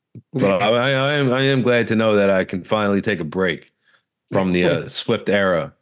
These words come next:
Speaker 1: of this, of my life, because this is the more, this is the most I've seen Taylor Swift in ten years.
Speaker 2: <laughs> You're out of touch, man. You gotta, you got, I gotta get you tapped in, man. You got, you're gonna be a Swiftie next year, man.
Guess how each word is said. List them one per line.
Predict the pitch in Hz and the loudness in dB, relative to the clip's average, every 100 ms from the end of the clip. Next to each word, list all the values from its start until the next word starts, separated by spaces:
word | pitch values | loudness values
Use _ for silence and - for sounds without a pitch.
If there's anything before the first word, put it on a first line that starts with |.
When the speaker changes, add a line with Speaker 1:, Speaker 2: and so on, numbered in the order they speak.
| _ _ - | _ _ -4
Speaker 1:
of | 95 85 | -2 0
this, | 90 98 - | 0 0 -2
of | 110 98 85 | -2 -2 -2
my | 98 | 0
life, | 95 98 85 | 2 0 -2
because | - - 98 | -4 -4 0
this | 120 | 0
is | 135 | 2
the | 104 | 2
more, | 107 123 120 113 | 2 2 2 0
this | 135 | 0
is | 196 | 0
the | 170 | 2
most | 143 139 139 | 2 2 0
I've | 135 | -2
seen | 131 113 | -2 -4
Taylor | 104 104 98 | -2 -2 -2
Swift | 113 98 | -2 -2
in | 95 | -4
ten | 117 107 | -2 0
years. | 98 82 - _ _ _ _ _ _ _ 123 - _ | 0 0 -4 _ _ _ _ _ _ _ -12 -12 _
Speaker 2:
<laughs> | 226 180 208 - _ _ _ _ _ - - _ _ _ | -6 -2 -2 -4 _ _ _ _ _ -10 -10 _ _ _
You're | 147 | 0
out | 185 | 2
of | 196 | 0
touch, | - 202 233 - | 0 -2 -2 0
man. | 147 147 165 | 2 4 4
You | |
gotta, | 185 175 160 | 4 4 2
you | 156 | 2
got, | - - - | 0 -2 -2
I | 175 | 0
gotta | - 170 | 0 -2
get | 160 | -4
you | 147 | -4
tapped | 180 156 156 | -2 -2 0
in, | 160 160 139 | 2 2 2
man. | 135 | 0
You | 151 | 0
got, | 151 | 0
you're | 151 | -2
gonna | 185 | 0
be | 160 | 0
a | |
Swiftie | 147 - 170 165 | 0 0 -2 -2
next | 139 127 - | -6 -6 -4
year, | 135 123 | -2 0
man. | 123 127 | 2 0